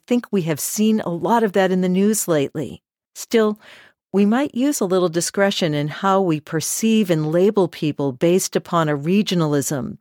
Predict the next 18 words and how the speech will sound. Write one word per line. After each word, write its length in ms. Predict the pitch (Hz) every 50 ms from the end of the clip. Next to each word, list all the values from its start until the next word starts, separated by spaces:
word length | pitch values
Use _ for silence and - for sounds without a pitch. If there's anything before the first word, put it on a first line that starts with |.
| -
their 120 | - 147 143
pitch, 680 | - - - - 240 240 - _ - - - - - _ _ _ _ _ _ _ _ _ -
a 80 | 160
lisp, 600 | 156 151 175 202 220 175 - - - - _ - _ _ _ _ _ _ -
or 100 | 170 165
a 60 | 165
stutter. 520 | 160 - - - 202 247 294 - - - - _ _ _ _ _ _ _ _ _ _ _ _ _ -
Just 340 | - - 285 330 - - 392
as 120 | 349 -
we 180 | 269 226 208 180
can't 360 | - - - 214 226 247 -
always 320 | 220 202 185 185 180 -
tell 220 | - - 185 175 165
a 60 | 147
book 240 | 120 160 180 190 -
from 200 | - 208 185 170
its 160 | 156 - -
cover, 500 | - - 160 156 135 127 123 - -